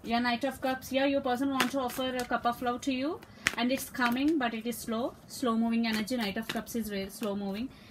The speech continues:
Yeah, Three of Pentacles. Your person want to work on this relationship, and they want to take this relationship to next level.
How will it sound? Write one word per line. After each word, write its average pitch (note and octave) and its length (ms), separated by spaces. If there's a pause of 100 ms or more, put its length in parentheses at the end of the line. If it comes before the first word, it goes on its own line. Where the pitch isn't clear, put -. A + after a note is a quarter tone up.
(140)
Yeah, A#3+ 120
Three C4 180
of B3 180
Pentacles. B3 480
Your D4 120
person C#4 280
want C4 200
to C4+ 80
work A3+ 180
on A#3+ 140
this A#3 160
relationship, A3 680
and A3 160
they A3 80
want G#3+ 300
to A#3+ 260 (840)
take C4+ 240
this C4+ 140
relationship A#3 560
to C4 100
next A#3 320
level. F#3 200